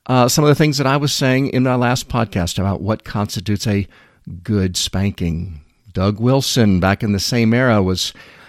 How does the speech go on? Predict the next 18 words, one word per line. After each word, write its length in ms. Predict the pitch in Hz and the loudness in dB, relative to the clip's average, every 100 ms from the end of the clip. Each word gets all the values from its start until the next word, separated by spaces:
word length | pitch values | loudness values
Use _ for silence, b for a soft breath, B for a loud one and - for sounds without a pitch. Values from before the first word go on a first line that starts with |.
| B | B
uh, 300 | - 101 98 98 | -2 2 2 2
writing, 520 | 107 113 110 104 98 - | 4 6 6 4 2 0
uh, 200 | 98 92 | 0 0
books 280 | - - | 0 0
like 200 | 117 95 | 0 0
Standing 580 | - - 127 135 143 147 | -2 -2 0 2 2 0
on 100 | 135 | 0
the 60 | 131 | -2
Promises, 880 | - 120 110 95 - 82 - - - b b b b | -2 -2 0 -2 -2 -4 -4 -8 -8 b b b b
with 160 | - - | -12 -6
very 280 | 156 160 147 | 0 0 0
helpful 640 | 139 127 - - 95 80 | 0 -2 -2 -4 -4 -4
how-tos 1040 | - 120 117 123 - 123 90 90 98 - | -6 -4 -4 -4 -4 0 0 0 -2 -4
included, 440 | 95 - 101 107 107 | -8 -6 -4 -2 -2
among 240 | 98 104 | -2 0
the 80 | 98 | 0
other 160 | 95 | 0
things, 520 | 104 87 82 87 - | -2 -2 -2 -4 -6